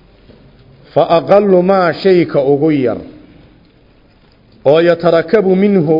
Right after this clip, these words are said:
uu iskaga tago, alkalaamu kalaamku uu iskaga tago. Ismaani laba ismi weeyi.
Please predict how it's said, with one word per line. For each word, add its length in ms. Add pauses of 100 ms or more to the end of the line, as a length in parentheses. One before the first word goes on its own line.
uu 100
iskaga 420
tago, 280
alkalaamu 760
kalaamku 640
uu 60
iskaga 400
tago. 360 (1300)
Ismaani 580
laba 240
ismi 360
weeyi. 520